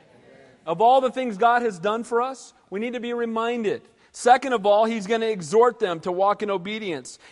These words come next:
He's gonna caution them about getting mixed up with the world, and then he's gonna warn them of the consequences of getting caught up in the things of this world. So, holding fast to the Lord, beginning in verse one,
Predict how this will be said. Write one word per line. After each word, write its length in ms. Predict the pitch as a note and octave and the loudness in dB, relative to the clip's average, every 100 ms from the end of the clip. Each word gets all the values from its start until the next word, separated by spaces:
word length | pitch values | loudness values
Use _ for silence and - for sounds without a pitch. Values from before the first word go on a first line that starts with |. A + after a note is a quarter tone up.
| - | -8
He's 160 | G#3+ | -4
gonna 160 | A#3 A3 | -2 -2
caution 560 | A3 A#3 A#3 A#3+ A3 | 0 2 2 2 -4
them 160 | G3 F3+ | -4 -4
about 340 | F3 F3+ F3 - - - | 0 2 0 -4 -14 0
getting 280 | G#3+ G3+ G#3 | 0 2 0
mixed 260 | A3 - | 0 2
up 140 | G#3+ G#3 | 2 2
with 160 | G3+ | 0
the 80 | F#3+ | 0
world, 420 | F3 A3 F#3 F3 - - | 2 4 4 2 -2 -12
and 120 | - F#3+ | -6 -2
then 120 | A#3 | -2
he's 160 | A#3 | -2
gonna 200 | G3 A3 | 0 2
warn 440 | G3+ G3 A3 B3 A3 | 2 2 2 2 0
them 240 | F3 F3 | -2 -2
of 100 | F3 | -4
the 80 | F3 | -6
consequences 1080 | - G#3 G#3+ G3 D#3+ E3+ D3+ - D3 C#3+ - _ - | -4 -4 -4 -6 -6 -6 -6 -6 -8 -8 -14 _ -6
of 160 | D3+ | -4
getting 240 | D3 E3+ E3 | -2 -4 -4
caught 300 | - D#3+ D3+ | -2 0 0
up 240 | C#3+ - | -2 -8
in 100 | D3 | -14
the 60 | D3 | -12
things 300 | C3+ D3+ C#3+ | -10 -10 -10
of 80 | D3 | -10
this 180 | C#3 - | -10 -8
world. 260 | C#3 B2+ | -8 -6
So, 340 | - G3 D3+ - _ - | -2 0 0 -4 _ 0
holding 380 | A3+ C4+ C#4 | 2 2 -2
fast 400 | B3 B3+ A#3 A3 | -2 0 0 -2
to 60 | A3+ | -4
the 100 | G3 | -2
Lord, 260 | G3+ G#3+ F#3 | 2 0 0
beginning 320 | E3+ A3 A#3 | -4 -4 -4
in 140 | G3 | -2
verse 280 | G3 G3+ - | -2 -2 -4
one, 380 | F3 F3+ F3+ | -6 -4 -6